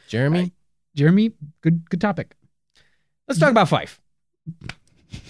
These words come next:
Speaker 1: Listen,
Speaker 2: just get into
Speaker 1: I'm
Speaker 2: it.
Speaker 1: not defending what he did.
Speaker 2: You're
Speaker 1: But I'm empathetic because I feel like I would be in that situation as well. <laughs> I am, I am very scared of being in a situation like that where,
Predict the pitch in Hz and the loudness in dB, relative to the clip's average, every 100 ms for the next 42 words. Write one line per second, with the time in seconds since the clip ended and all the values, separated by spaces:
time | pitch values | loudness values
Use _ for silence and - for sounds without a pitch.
0 | - _ _ 170 254 294 196 226 175 117 | -20 _ _ 2 2 2 2 4 4 2
1 | 277 330 285 - 196 175 170 170 170 165 | 0 0 -2 0 2 4 2 2 0 2
2 | 175 170 - _ _ _ _ _ 180 247 | 0 -2 -10 _ _ _ _ _ 0 2
3 | 285 - - 180 202 190 202 190 165 190 | 2 0 0 4 4 4 2 2 2 2
4 | 165 139 139 156 143 135 196 160 - 139 | 2 0 0 2 2 2 2 2 2 0
5 | 139 123 123 117 110 98 110 - 107 95 | 2 0 -2 -2 -2 -4 -6 -6 -6 -4
6 | 98 92 92 90 - 156 - - _ 151 | -6 -8 -8 -10 -12 -16 -18 -20 _ 0
7 | 175 147 - - - 180 226 196 151 196 | 0 -2 -6 -14 -2 0 2 2 4 4
8 | 240 208 - 202 185 165 135 151 151 135 | 4 2 0 0 2 2 2 2 2 0
9 | 139 - 120 110 107 98 87 - 78 76 | -2 -2 -2 -2 -2 -4 -4 -6 -10 -12
10 | _ _ _ _ _ 139 139 139 131 131 | _ _ _ _ _ 0 2 2 0 -4